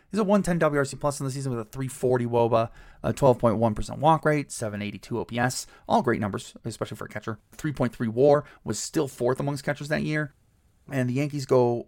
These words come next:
on to lose to the Angels in the A L D S. Posada does hit a home run and a double in the series, but hits just two thirty-one in the series. So, uh, while he was able to put some of the bigger hits, he did still struggle, uh, consistent,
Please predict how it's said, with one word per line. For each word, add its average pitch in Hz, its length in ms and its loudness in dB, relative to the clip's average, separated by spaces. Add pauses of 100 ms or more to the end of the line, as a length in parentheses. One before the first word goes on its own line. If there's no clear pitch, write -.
(140)
on 120 240 -2
to 123 140 -6
lose 123 300 -4
to 117 60 -12
the 117 120 -6
Angels 120 420 -4
in 110 300 -10
the 113 500 -12 (140)
A 120 80 -6
L 98 120 -4
D 104 160 -6
S. 180 300 0 (400)
Posada 165 280 2
does 147 200 6
hit 147 100 -2
a 127 60 4
home 131 220 0
run 131 140 2
and 120 140 -2
a 113 60 0
double 120 460 2
in 123 180 0
the 117 60 -2
series, 131 400 0
but - 160 -6
hits - 160 -14
just - 200 -14
two - 140 -10
thirty-one 101 640 -6 (520)
in 110 160 -6
the 104 60 -4
series. 98 360 -6
So, 110 260 0 (360)
uh, 120 240 -2
while 123 240 2
he 120 100 0
was 120 100 0
able 123 140 2
to 110 40 -12
put - 140 -6
some 123 80 -6
of 110 60 -2
the 107 40 -6
bigger 120 220 0
hits, 110 340 -8 (300)
he 110 160 -12
did 104 180 -6
still - 140 -6
struggle, 98 500 -8
uh, 95 260 -8 (440)
consistent, - 560 -8